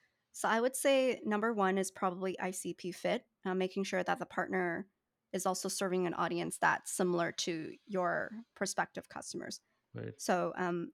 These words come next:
Speaker 1: I would say that's probably one of the major things. Um, and, you know, if you're uncomfortable asking the question, like, "What's, what's your immediate I C P?" You can say, like, "Hey, if you were to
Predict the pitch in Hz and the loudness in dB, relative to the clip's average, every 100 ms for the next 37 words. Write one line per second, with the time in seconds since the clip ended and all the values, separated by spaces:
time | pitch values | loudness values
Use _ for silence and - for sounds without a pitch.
0 | - 190 185 - 185 175 190 - - 269 | -2 -2 0 -2 -2 2 0 0 0 0
1 | 285 254 226 226 220 202 196 185 185 190 | 0 2 2 2 0 0 2 2 0 -4
2 | 190 185 185 277 - 190 185 185 - _ | -2 0 0 0 -2 0 0 -2 -4 _
3 | _ _ _ 208 214 196 _ _ - 226 | _ _ _ 0 0 0 _ _ -2 4
4 | 208 208 - - 214 - 233 220 247 240 | 6 4 0 -4 -4 2 4 4 4 2
5 | 208 208 196 196 185 180 185 - 180 165 | 4 4 4 4 0 2 0 2 0 0
6 | 180 185 - - 202 185 196 185 185 185 | 2 0 0 -6 0 0 2 2 2 2
7 | 185 180 196 185 208 262 226 220 196 196 | 0 -2 -6 -8 -6 -4 -2 -2 0 2
8 | 185 180 - - - - - 269 247 214 | 2 2 0 -16 -20 -14 4 6 6 4
9 | 240 220 214 208 233 208 185 | 4 6 6 6 6 6 6